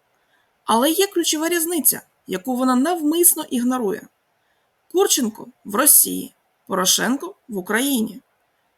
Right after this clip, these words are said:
Курченко мав російський паспорт. Порошенко має лише український. Курченко є гаманцем Януковича. Порошенко — президент України після Революції Гідності.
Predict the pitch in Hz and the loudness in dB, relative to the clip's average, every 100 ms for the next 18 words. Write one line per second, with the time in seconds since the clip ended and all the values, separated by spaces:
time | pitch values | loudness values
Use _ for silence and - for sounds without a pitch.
0 | _ 240 285 330 330 349 262 185 190 226 | _ -6 -2 -2 -2 2 4 2 0 -2
1 | - 180 - 269 - 240 - - - _ | 0 0 0 -2 0 2 0 -2 -20 _
2 | _ _ _ _ _ 208 208 202 - 175 | _ _ _ _ _ -2 0 2 2 0
3 | 233 311 370 - 196 185 185 220 269 - | -2 -8 -10 -4 0 2 2 0 -2 -2
4 | - 262 320 302 240 - - - _ _ | -4 -6 -4 -2 0 -2 -4 -18 _ _
5 | _ _ _ _ _ 202 254 - 320 233 | _ _ _ _ _ -4 -2 -2 -4 -6
6 | 180 185 196 196 196 - 202 220 240 269 | -6 -4 -2 -2 -2 0 0 0 0 -4
7 | 269 311 208 - - 233 _ _ _ _ | -4 -4 -4 -6 -8 -14 _ _ _ _
8 | _ _ 190 208 202 202 214 269 320 339 | _ _ -2 0 2 2 0 -2 -6 -12
9 | - 202 196 170 180 220 247 226 214 180 | -6 -2 0 0 2 2 0 -4 -4 -4
10 | 175 190 254 - 185 190 240 254 226 190 | -4 -2 -4 -6 -2 0 0 -2 -2 -2
11 | 175 170 214 214 226 277 170 - - - | 0 -2 -2 -2 -2 -2 -4 -4 -4 -6